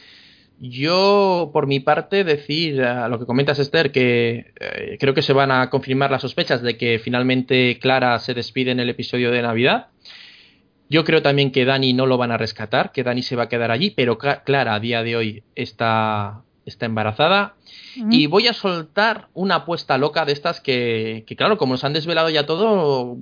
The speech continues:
Speaker 1: pocas locuras hemos dicho aquí. Y yo creo que en el próximo episodio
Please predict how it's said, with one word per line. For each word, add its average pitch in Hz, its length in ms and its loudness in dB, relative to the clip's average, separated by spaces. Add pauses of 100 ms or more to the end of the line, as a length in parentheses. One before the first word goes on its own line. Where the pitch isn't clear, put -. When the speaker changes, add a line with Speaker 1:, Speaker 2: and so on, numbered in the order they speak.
(120)
Speaker 1:
pocas 147 520 -2
locuras 143 500 0
hemos 135 160 -2
dicho 135 220 0
aquí. 208 280 0 (440)
Y 151 80 -4
yo 202 160 4
creo 233 200 2
que 214 100 0
en 160 60 0
el 156 120 -2
próximo 208 340 -2
episodio 147 600 -4